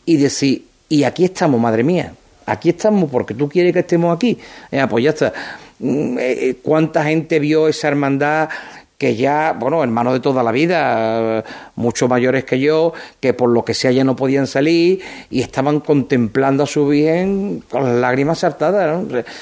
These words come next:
Es que eso es muy bonito. Mi dormitorio lo preside la foto del Cristo de la Expiración, pero a la derecha tengo una foto enorme con un primer plano de la Virgen del Patrocinio que se quemó, a la que veo y le rezo diariamente.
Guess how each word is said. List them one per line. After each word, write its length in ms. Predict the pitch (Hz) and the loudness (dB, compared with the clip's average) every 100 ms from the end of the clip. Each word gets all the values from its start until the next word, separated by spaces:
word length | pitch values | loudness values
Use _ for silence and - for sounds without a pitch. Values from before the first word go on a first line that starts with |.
| - | -16
Es 120 | - 120 | -6 -4
que 100 | 143 | -2
eso 160 | - | 0
es 40 | 190 | 2
muy 140 | 180 | 2
bonito. 520 | 147 180 185 180 120 147 131 - - - - | 2 0 0 0 0 -2 -10 -16 -20 -20 -6
Mi 560 | 135 131 131 127 127 123 | 0 2 2 2 2 2
dormitorio 640 | 123 120 127 117 151 160 | 2 2 0 0 0 2
lo 120 | 165 | 2
preside 800 | 156 165 - 185 175 131 - - - - | 2 0 2 2 2 0 -4 -20 -20 -10
la 180 | 117 117 | -6 -6
foto 320 | - 131 147 | -2 0 2
del 160 | 143 | 0
Cristo 280 | 131 143 147 | 0 -2 0
de 80 | 143 | 0
la 60 | 143 | 0
Expiración, 580 | 147 143 127 151 175 - | 0 -2 0 -2 -2 -4
pero 280 | - 135 131 | -2 0 2
a 40 | |
la 120 | 123 117 | 2 0
derecha 480 | 117 127 127 156 | 0 0 0 -2
tengo 420 | 151 156 147 156 156 - - | 0 0 2 0 0 -8 -4
una 260 | 127 151 156 | 2 2 0
foto 340 | - 160 160 | -2 0 2
enorme 440 | 156 160 151 170 180 - - | 2 2 2 0 -4 -16 -10
con 160 | - 127 | 0 2
un 180 | 139 139 | 2 2
primer 360 | 156 143 147 | 0 2 0
plano 320 | 147 147 147 156 | 0 0 2 2
de 80 | |
la 80 | 143 | 2
Virgen 300 | 123 131 139 | 2 2 2
del 120 | 139 | 2
Patrocinio 580 | 143 147 143 - 143 160 | 2 2 0 2 2 2
que 100 | 170 | 0
se 180 | 160 151 | 0 -2
quemó, 400 | 123 113 190 208 - - _ _ _ - | 0 0 -2 -4 -16 -20 _ _ _ -4
a 120 | 110 | 0
la 140 | 113 | 0
que 120 | 113 | 0
veo 280 | 113 123 151 | 0 2 2
y 60 | 160 | 2
le 120 | 160 | 2
rezo 340 | 147 151 - | 2 0 2
diariamente. 880 | 185 160 135 139 143 135 117 98 90 | 2 4 4 4 4 4 2 0 -4